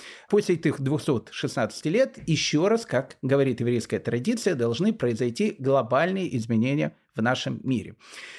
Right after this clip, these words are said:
Так вот, шестое тысячелетие, оно началось в тысяча двести сороковом году. Еврейский день, он состоит из двух частей. Ну, как бы, ещё раз, мы не будем сейчас в это входить, но это очень важно для нашего сегодняшнего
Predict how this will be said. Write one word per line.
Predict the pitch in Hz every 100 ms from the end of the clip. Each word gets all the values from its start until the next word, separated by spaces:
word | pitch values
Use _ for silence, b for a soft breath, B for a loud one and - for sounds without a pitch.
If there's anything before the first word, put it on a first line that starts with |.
| B -
Так | -
вот, | 226 320 330 - -
шестое | - 196 - 214
тысячелетие, | - 156 - 240 311 269 233
оно | - 156 202 233 226 - -
началось | 151 208 208 208 208
в | - -
тысяча | 180 165 - 190 -
двести | 123 139 - 147 165
сороковом | - 139 120 127 123 117
году. | 127 110 - _ B B B B B B B B _
Еврейский | 151 180 269 294 - 214
день, | 147 151 190 254 B B B -
он | 220 254
состоит | - 180 - 196 233 - -
из | 185 208 - 147
двух | 139 180
частей. | - 160 - 117 90 - -
Ну, | 247 - -
как | 180 156
бы, | 165 - -
ещё | 190 - 175
раз, | 107 -
мы | 147 151
не | 127
будем | 143 135
сейчас | 110 113 -
в |
это | 127
входить, | - 202 233 -
но | 190
это | 190
очень | 180 165 156
важно | 127 120 107
для | 107 117
нашего | 117 - 110
сегодняшнего | 123 110 - 110 113